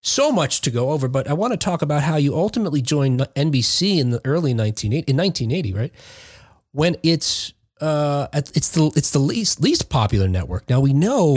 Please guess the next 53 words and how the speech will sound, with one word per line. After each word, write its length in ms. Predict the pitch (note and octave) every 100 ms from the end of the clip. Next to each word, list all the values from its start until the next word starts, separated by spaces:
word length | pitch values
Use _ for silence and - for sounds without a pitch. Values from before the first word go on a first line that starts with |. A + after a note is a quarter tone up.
| A#2
spoiler 400 | - F3 A3+ F3+
alert, 220 | A#2 G#2
<laughs> 40 | B3
folks, 460 | A#2+ G#2 - - -
it's 140 | C3+ -
gonna 200 | G#3 B3+
become 420 | D#3 - F3+ C#3+
different 340 | B2 G#3 B2+
by 120 | G#2+ G#2
the 80 | G2+
time 240 | C#3 A#2+
Joel's, 560 | A#2+ C3 A#2+ A2+ - -
you 100 | A2+
know, 140 | G2
done 240 | G2 D#3+
with 160 | B2 -
it. 160 | F#2 -
But 160 | A#2 - _ _ - -
what 220 | D#3 B3
is 300 | D4+ - -
it? 220 | D#3 D#3+
You, 80 | E3
you 120 | D#3 E3+
had 160 | A3+
so 120 | -
much 140 | F#3 D3
success 220 | E3+ D3+
at 100 | C3
that, 140 | - -
success 420 | C3+ - C#3+ -
at 120 | A2
that 240 | A#2 G3
point. 300 | - F2+ F2
What 120 | C3 G#3+
is 140 | G#3+
it 60 | D#3+
like 220 | D#3+ C#3
going, 500 | B2+ C#3+ D#3 C3+ B2 - - - - _ _
you 160 | - C3+
know, 100 | A#2+
from 220 | - A#2+
company 360 | - E3 E3+ C3
to 120 | A#2
company, 300 | D3 E3 A#2
having 220 | A#2+ A#2
these 120 | G#2+
various 260 | A2+ A#2+ A2
successes, 560 | G2+ - C3 F3 A#2+ A2+
and 100 | A2
now 140 | C#3
you're 220 | G3+ C3
at 140 | G#2+ -
the, 220 | G2